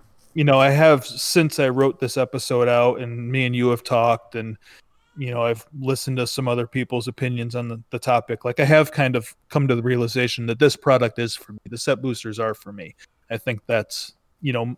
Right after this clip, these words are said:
my place in the Magic ecosystem is set boosters. I don't have that feeling with Arena, though. Like, I, I don't know which way to play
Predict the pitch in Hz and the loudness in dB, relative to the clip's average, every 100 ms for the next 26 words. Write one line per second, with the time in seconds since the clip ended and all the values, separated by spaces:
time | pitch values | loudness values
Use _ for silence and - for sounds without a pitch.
0 | - 139 139 143 - 147 139 - 135 123 | -6 2 4 2 2 2 4 0 -6 -4
1 | 127 120 120 - 117 120 110 117 107 113 | -2 -4 -8 -10 -10 -10 -10 -10 -12 -14
2 | 110 104 113 98 110 110 - 107 - _ | -14 -8 -8 -8 -12 -16 -18 -18 -20 _
3 | _ _ _ _ 139 123 165 175 135 147 | _ _ _ _ -2 4 4 4 0 -2
4 | 123 135 123 - 135 127 120 113 117 110 | 2 2 2 -2 -2 -2 -4 -6 -6 -4
5 | 127 117 104 101 101 - _ 120 113 131 | -6 -6 -8 -10 -12 -16 _ -6 2 2
6 | 151 - 143 147 143 139 135 135 135 117 | 2 2 2 4 2 0 0 2 2 0
7 | 131 - 123 123 120 - - 135 123 120 | -2 -2 -2 0 -2 -8 -6 -2 0 -2
8 | 117 | -4